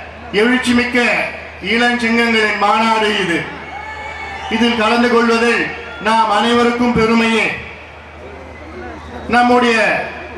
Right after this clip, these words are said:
மக்கள் காவலர் மருத்துவர் ஐயா அவர்கள் கடந்த முப்பது ஆண்டு காலமாக கிராமம் கிராமமாக சென்று, நகரம் நகரமாக சென்று, தமிழகத்திலே அவர் கால்படாத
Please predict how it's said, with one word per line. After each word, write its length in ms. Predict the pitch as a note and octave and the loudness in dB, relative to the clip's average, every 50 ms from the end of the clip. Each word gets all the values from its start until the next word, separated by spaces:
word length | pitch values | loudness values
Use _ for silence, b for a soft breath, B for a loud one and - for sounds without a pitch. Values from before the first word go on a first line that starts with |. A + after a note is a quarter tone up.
| - - | -2 -2
மக்கள் 360 | A3 A#3+ A3+ B3+ B3+ B3+ A3 A#3+ | 0 2 2 2 2 2 2 2
காவலர் 420 | A#3+ A#3+ A#3+ A#3+ A#3 A3+ G#3+ G#3+ | 2 2 2 2 2 2 2 2
மருத்துவர் 420 | A3+ A3+ A#3 A#3+ A#3+ A#3 A3 A3 A3+ | 2 2 2 2 2 2 2 2 2
ஐயா 180 | A3 A#3 A#3 A#3 A#3 | 2 2 2 2 2
அவர்கள் 320 | A#3 A#3 A#3 B3+ B3 G#3+ F#3 - - - - - - - - - - - - - - - - - - - | 2 2 2 0 0 0 -2 -6 -8 -12 -14 -14 -14 -16 -16 -16 -18 -18 -20 -20 -18 -18 -16 -12 -4 2
கடந்த 320 | A#3+ A#3+ A#3+ A#3+ A#3+ A#3+ A#3 A3 A3 | 2 4 4 4 2 2 2 2 2
முப்பது 280 | A#3 A#3 A#3+ C4 C4 B3+ B3 | 2 2 2 2 2 2 2
ஆண்டு 160 | B3 B3 A#3+ A#3+ A#3 | 2 2 2 2 2
காலமாக 480 | A#3+ A#3+ A#3+ A#3+ A#3 A#3 - C4 A#3 A#3+ A#3+ B3 B3 A#3+ - - - - - - - - - - - - - - - - - E3 | 2 2 2 2 2 2 2 2 2 2 2 2 0 -2 -4 -8 -12 -14 -14 -14 -16 -18 -18 -18 -20 -20 -20 -20 -20 -14 -8 -2
கிராமம் 460 | F#3+ G#3+ A3+ A#3+ B3+ B3+ B3+ B3+ A#3+ A#3+ | 0 2 2 4 4 4 2 2 4 4
கிராமமாக 500 | B3 B3 B3 B3+ B3 B3 B3 B3 B3 A#3+ A#3+ A#3+ A#3+ | 4 4 4 4 4 4 4 4 4 2 2 0 2
சென்று, 320 | A#3+ A#3+ A#3+ A3+ A#3 G#3 - - - - - - - - - - - - - - - - E3 F3+ | 2 2 2 2 2 0 -2 -4 -6 -10 -14 -16 -16 -16 -18 -18 -18 -18 -20 -18 -12 -6 0 0
நகரம் 420 | G3+ A#3 A#3 B3 B3 B3 B3 B3 B3 | 2 2 4 4 4 4 4 4 4
நகரமாக 440 | B3 B3 B3 B3+ B3 B3 B3 B3 B3 A#3+ B3 A#3+ | 4 4 4 4 4 4 4 4 2 2 2 2
சென்று, 320 | A#3 A#3+ A#3 A#3 A#3 A3 - - - - - - - - - - - - - - | 2 2 2 2 2 0 0 -2 -4 -10 -14 -16 -16 -16 -16 -18 -18 -10 -2 0
தமிழகத்திலே 800 | G#3 G#3 A3+ B3 C4 B3+ C4 B3+ B3+ - - B3+ B3 B3 B3+ B3 A3+ G3 - - - - - - - - - - - - - - - F3+ G#3 | 2 2 4 4 2 2 2 2 0 0 2 2 2 2 2 2 0 0 -2 -4 -6 -10 -10 -12 -12 -12 -14 -14 -14 -14 -14 -8 -2 2 2
அவர் 260 | A#3+ A#3+ A#3+ A3+ G#3+ G#3+ | 2 4 2 2 2 2
கால்படாத 640 | G#3+ A3+ B3 C4+ C4 - B3+ B3+ B3+ B3+ B3+ B3 | 2 2 2 2 2 2 2 2 4 4 4 4